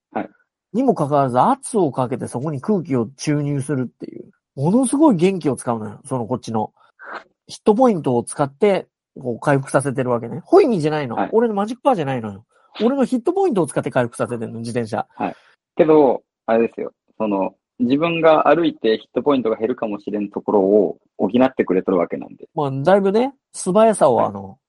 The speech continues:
Speaker 1: はい。あ、そうそうそう。上げてくれとる。
Speaker 2: 賄ってくれてるからいいんだけど。
Speaker 1: はい。
Speaker 2: ただもうあれがね、うちはやっぱり四台自転車があるから、
Speaker 1: はい。
Speaker 2: 一台ないと思ったら四台入れにゃいけんわけよ。
Speaker 1: はい。
Speaker 2: 大体ないのよね。一台ないなんて言ったらやっぱり四台ないのよ。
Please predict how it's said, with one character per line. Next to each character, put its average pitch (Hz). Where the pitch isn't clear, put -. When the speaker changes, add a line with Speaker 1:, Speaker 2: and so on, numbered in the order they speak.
Speaker 1:
は -
い。 -
あ、 -
そ 120
う -
そ -
う -
そ -
う。 -
上 107
げ 113
て 123
く -
れ -
と 139
る。 147
Speaker 2:
賄 143
っ 113
て 95
く 123
れ 123
て 131
る 123
か 123
ら 127
い 165
い 185
ん 170
だ 120
け 113
ど。 98
Speaker 1:
は -
い。 -
Speaker 2:
た 143
だ 160
も 131
う -
あ 135
れ 147
が 147
ね、 131
う 170
ち 175
は 165
や 160
っ 151
ぱ 156
り 147
四 202
台 131
自 110
転 110
車 101
が 104
あ -
る 101
か 92
ら、 92
Speaker 1:
は -
い。 -
Speaker 2:
一 220
台 247
な 214
い 190
と 175
思 151
っ 139
た 139
ら 127
四 247
台 190
入 135
れ 131
に 123
ゃ 113
い 104
け 110
ん 104
わ -
け -
よ。 -
Speaker 1:
は -
い。 -
Speaker 2:
大 220
体 233
な 180
い 135
の 117
よ 104
ね。 202
一 214
台 202
な 175
い 185
な 185
ん 170
て 175
言 156
っ -
た 190
ら 180
や 147
っ -
ぱ 170
り 156
四 180
台 117
な 120
い 117
の 104
よ。 113